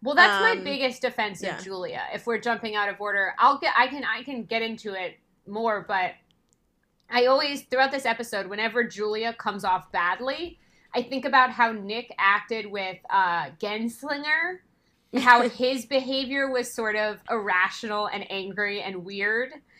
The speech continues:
Speaker 1: And I think it's all because of, like, the sexual tension between Jess and Nick, which has been admitted. And so it's not just like,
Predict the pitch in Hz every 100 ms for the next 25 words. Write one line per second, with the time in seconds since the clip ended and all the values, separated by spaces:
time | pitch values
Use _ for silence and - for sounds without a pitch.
0 | _ _ 247 254 247 269 247 254 - 220
1 | 233 233 247 - 220 214 208 196 208 180
2 | 196 196 190 - _ _ _ - 220 233
3 | 220 - 208 202 208 220 220 202 180 -
4 | 214 196 208 196 - 185 190 240 202 -
5 | 196 - - 220 214 214 180 214 220 202
6 | 185 226 262 175 165 180 202 _ _ _
7 | _ _ _ 240 233 226 262 262 247 254
8 | 285 247 254 240 233 214